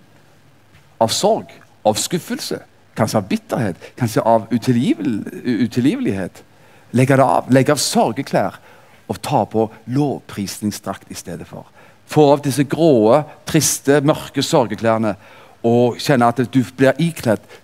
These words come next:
lovprisningsdrakt i dag i Jesu Kristi navn. En ting til.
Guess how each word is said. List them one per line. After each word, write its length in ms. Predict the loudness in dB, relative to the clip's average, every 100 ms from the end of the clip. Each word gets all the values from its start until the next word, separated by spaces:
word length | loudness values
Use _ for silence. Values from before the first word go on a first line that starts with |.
| _ 0
lovprisningsdrakt 1080 | 4 4 0 -4 -4 -2 -4 -2 -2 -4 -4
i 80 |
dag 220 | -2 -2 -4 -18 -12 -6
i 80 | -4
Jesu 460 | 0 2 0 -4
Kristi 300 | -6 -8 -6
navn. 240 | -8 -8 -14 -20 _ -20 _ _ _ _ _ _ _ -18 -18 -20 -20 _ _ _ _ 2
En 160 | 2
ting 200 | 4 2
til. 220 | 4 2